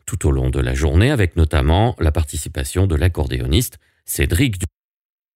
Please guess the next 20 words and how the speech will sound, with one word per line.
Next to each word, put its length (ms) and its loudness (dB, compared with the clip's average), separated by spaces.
Ici, 380 0
au 120 4
premier 540 2
plan, 360 2
sur 200 0
la 120 -2
place 260 2
Victor 420 0
Hugo, 300 2
une 120 4
superbe 520 -2
voiture 460 2
ancienne 480 2
de 80 2
collection 640 0
luisante 500 4
de 120 -2
tous 180 -6
ses 180 -2
chromes 460 -2